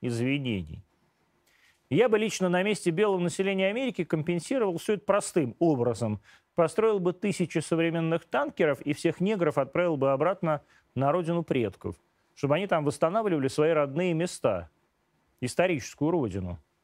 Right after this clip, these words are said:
Может, их собратья в джунглях наконец перестанут хотя бы есть шимпанзе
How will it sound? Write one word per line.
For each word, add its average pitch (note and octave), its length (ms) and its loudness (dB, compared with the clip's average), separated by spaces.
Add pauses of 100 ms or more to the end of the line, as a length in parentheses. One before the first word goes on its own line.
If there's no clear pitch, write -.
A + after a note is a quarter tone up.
(480)
Может, D#3 260 0
их D#3 60 0
собратья F#3+ 560 2
в C3+ 60 -2
джунглях C3 440 -2
наконец D3+ 380 -2
перестанут D#3 480 -2
хотя D3 300 0
бы C#3 220 -2 (340)
есть D3+ 300 0
шимпанзе C#3 800 -2